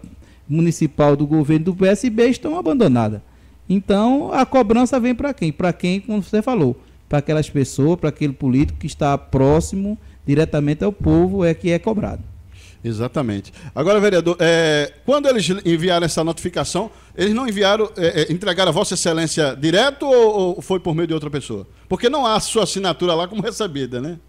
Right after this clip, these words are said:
Speaker 1: É, o, o secretário, ele disse que não mandou a notificação pra mim, mas vocês tiraram cópia e
Speaker 2: Isso,
Speaker 1: vi
Speaker 2: e tá no site da
Speaker 1: que
Speaker 2: Moreno
Speaker 1: tá
Speaker 2: Tecla.
Speaker 1: lá o, o, a notificação no meu nome, encontraram as pessoas lá que estavam fazendo o trabalho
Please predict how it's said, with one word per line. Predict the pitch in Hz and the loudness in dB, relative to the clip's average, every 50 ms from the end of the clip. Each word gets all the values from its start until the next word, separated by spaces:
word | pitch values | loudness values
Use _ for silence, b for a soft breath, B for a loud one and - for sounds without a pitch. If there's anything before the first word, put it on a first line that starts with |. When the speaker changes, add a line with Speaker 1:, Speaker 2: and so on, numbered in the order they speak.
| _ - | _ -4
Speaker 1:
É, | 208 196 190 | -2 -2 0
o, | 214 285 359 330 | 0 -2 -2 -4
o | 269 | -4
secretário, | - - 294 262 - 226 196 160 - - - 151 160 180 175 156 143 147 | -2 -2 -2 -2 0 0 0 0 0 0 2 4 4 6 6 6 4 4
ele | 160 165 160 | 2 2 0
disse | 135 135 160 185 185 - - - | -2 0 0 0 -2 -4 -6 -6
que | - 196 | -4 -2
não | 190 190 220 247 | -2 0 0 0
mandou | 254 233 175 143 139 151 170 | 0 0 0 0 2 2 2
a | 170 | 2
notificação | 165 165 165 - - - 160 - 151 - 165 160 | 2 0 -2 -4 -6 -6 -4 -2 -2 -2 -2 -4
pra | - 233 226 | -4 -4 -2
mim, | 151 127 123 | 0 2 2
mas | 127 139 151 143 | 2 2 0 0
vocês | 143 185 202 185 - - 190 196 214 208 - | 0 -2 -4 -4 -4 -2 -2 -2 -2 -4 -4
tiraram | - - 196 170 156 147 139 | -4 -2 0 0 2 0 0
cópia | 123 - 139 139 160 190 - 226 196 | -2 -2 -2 -2 -2 -2 -4 -2 0
e | 151 151 147 143 147 | 0 2 2 2 2
Speaker 2:
Isso, | 156 156 | 0 0
Speaker 1:
vi | 175 - | -2 -4
Speaker 2:
e | |
tá | 160 - 185 | -4 -4 -4
no | 233 | -2
site | - - - 170 202 214 - | -2 -2 -2 -2 -2 -4 -6
da | 202 | -6
Speaker 1:
que | 190 175 | -4 -2
Speaker 2:
Moreno | - 143 143 | -2 -2 0
Speaker 1:
tá | 165 175 170 | 2 2 4
Speaker 2:
Tecla. | 160 147 | 4 4
Speaker 1:
lá | 143 151 160 185 196 202 | 4 4 4 4 2 2
o, | 196 175 165 151 147 143 143 147 151 151 | 2 0 0 0 0 0 0 0 0 0
o, | 147 143 147 147 139 135 143 143 | -2 -2 -2 -4 -4 -4 -4 -2
a | 143 139 | -2 0
notificação | 147 160 160 - - - 165 143 127 - 151 156 170 190 | 0 -2 -4 -6 -8 -6 -4 -4 -4 -4 -4 -4 -4 -4
no | 190 190 185 180 175 165 | -4 -4 -6 -6 -6 -6
meu | 170 175 170 147 | -4 -4 -4 -2
nome, | 147 143 156 175 202 214 208 202 | -2 -2 -2 -2 -2 -4 -4 -6
encontraram | 185 180 156 - 180 160 - 165 160 160 147 | -6 -6 -6 -4 -4 -4 -2 0 0 0 -2
as | 147 - | -4 -4
pessoas | - 151 139 - - 147 135 117 | -6 -8 -8 -6 -4 -4 -4 -4
lá | 120 113 113 110 104 | -4 -4 -4 -4 -6
que | - - | -8 -10
estavam | - - 120 117 117 113 | -8 -6 -6 -4 -4 -6
fazendo | - - 123 110 120 120 | -6 -6 -4 -4 -4 -6
o | 110 | -6
trabalho | - 139 139 123 120 127 127 127 123 117 | -4 -4 -4 -2 0 0 0 0 0 -4